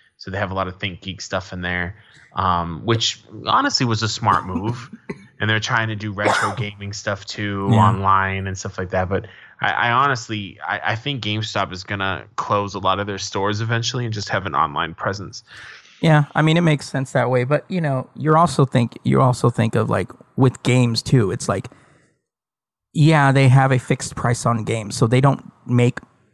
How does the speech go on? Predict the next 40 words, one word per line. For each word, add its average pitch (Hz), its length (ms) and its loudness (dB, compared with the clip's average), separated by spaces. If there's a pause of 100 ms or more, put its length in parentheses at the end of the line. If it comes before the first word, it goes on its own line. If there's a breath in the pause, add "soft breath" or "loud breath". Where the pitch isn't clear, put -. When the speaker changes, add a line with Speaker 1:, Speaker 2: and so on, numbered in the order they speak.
Speaker 2:
much 113 360 2
money. 110 280 2
They 196 120 4
make 175 240 2
money. 110 340 2
To 101 120 -2
say 120 180 2
that 117 140 2
they 110 80 0
don't 104 160 0
make 113 140 -6
any, - 160 -4
but - 240 -2
to, 143 100 2
they 147 140 6
don't 156 180 4
make 131 260 4 (400 loud breath)
an 123 100 4
astounding 123 580 6
amount 120 240 4
of 117 60 4
money 117 220 4
on, 113 320 -2 (500)
on, 107 360 4
um, 104 200 0
consoles 139 640 4 (180)
or 120 440 4 (180)
games 131 320 2
because 117 260 4
they're 120 140 4
fixed - 320 -2
pricing. - 480 -6 (680)
You 110 160 2
know, 110 160 0
so 117 260 4
they're 123 300 2
only 135 300 6
going 120 240 4
to 120 60 4
get 113 240 0